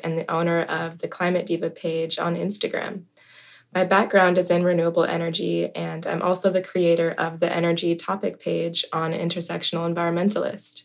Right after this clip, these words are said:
or I E, a digital platform with resources and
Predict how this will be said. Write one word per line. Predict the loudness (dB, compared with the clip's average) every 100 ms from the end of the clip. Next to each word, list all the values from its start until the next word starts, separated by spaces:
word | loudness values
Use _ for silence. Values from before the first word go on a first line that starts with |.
| _
or | -6
I | -4 0 0
E, | -2 -6 -6 -12 _ -20 -20 _
a | 2
digital | 4 6 6 4
platform | 4 2 2 0 0 2
with | -2 -4 6
resources | 6 8 4 4 2 0 0
and | -6